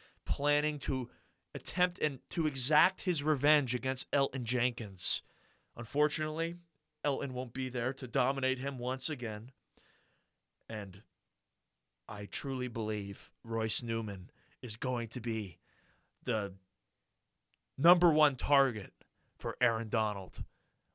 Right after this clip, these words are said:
on Sunday. Royce Newman has had a solid season playing right guard for the Packers, and although Aaron Donald moves around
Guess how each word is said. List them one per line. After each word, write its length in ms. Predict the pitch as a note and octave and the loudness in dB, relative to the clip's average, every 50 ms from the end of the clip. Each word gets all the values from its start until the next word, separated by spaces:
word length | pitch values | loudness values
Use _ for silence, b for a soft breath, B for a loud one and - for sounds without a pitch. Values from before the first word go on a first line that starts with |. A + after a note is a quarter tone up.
| _ - | _ -6
on 120 | A#2 A2 | -4 -2
Sunday. 560 | - - - B2 F#2+ G2 G2 G2 D#3+ E3+ A2+ | 0 0 0 0 -2 -2 -6 -6 -6 -6 -8
Royce 440 | - A#2+ A2 A2 A2+ A#2+ A#2+ - - | -8 -8 -6 -4 -4 -2 -2 -2 -2
Newman 520 | C3 C3 C#3 C3+ C3+ C3+ C3+ C3+ B2+ B2 - | -2 -2 -2 0 0 -2 -2 -2 -4 -6 -6
has 340 | - B2 B2+ C#3 C#3 C3+ - | -6 0 4 4 4 4 4
had 260 | C#3+ D3 C#3+ D3 C#3+ - | 4 6 6 6 4 4
a 80 | C#3 | 2
solid 540 | B2+ - - - D#3 D3 D3 D3 D3+ D3+ D3 | 2 2 2 2 4 4 4 4 4 4 2
season 520 | - - - D3 D3 C3+ C#3 C#3+ C#3+ D3 - b b b b b b b b | 0 0 2 2 0 0 -2 -4 -4 -6 -12 b b b b b b b b
playing 340 | - - C#3 C#3+ C#3 C#3 C#3 | 0 2 4 4 4 4 2
right 220 | C#3 C3+ C3 C3 - | 2 2 2 2 2
guard 260 | B2+ B2 B2 B2+ A#2+ | 2 2 2 0 -2
for 100 | B2+ C3 | -4 -8
the 80 | B2 | -4
Packers, 560 | B2 - B2 A#2 A#2 A#2+ - C3 B2+ B2+ - C3+ | -2 0 0 2 0 0 -2 -2 -2 -2 0 0
and 80 | B2+ | 2
although 520 | A#2+ A#2+ B2 B2 B2 C#3 C#3 C#3+ D3+ D3 b b b b b b b b b b _ _ _ _ _ _ _ _ _ _ _ _ _ _ _ _ _ _ _ _ - | 2 2 2 2 4 6 6 6 6 4 b b b b b b b b b b _ _ _ _ _ _ _ _ _ _ _ _ _ _ _ _ _ _ _ _ 0
Aaron 220 | D3+ D#3 E3 D#3+ | 2 2 2 4
Donald 420 | D3+ E3 D#3+ E3 E3 D#3+ D#3 D3 B2+ B2+ B2 B2 B2 | 4 4 6 6 4 4 0 -2 -6 -10 -12 -4 2
moves 440 | D3 E3+ F#3+ G3 G3 F3+ E3+ - E3 | 4 6 6 6 4 4 4 2 2
around 600 | D3+ D#3+ E3 E3+ F3 F3+ F#3 F#3 F3 - - | 4 6 6 8 8 8 8 6 4 0 -4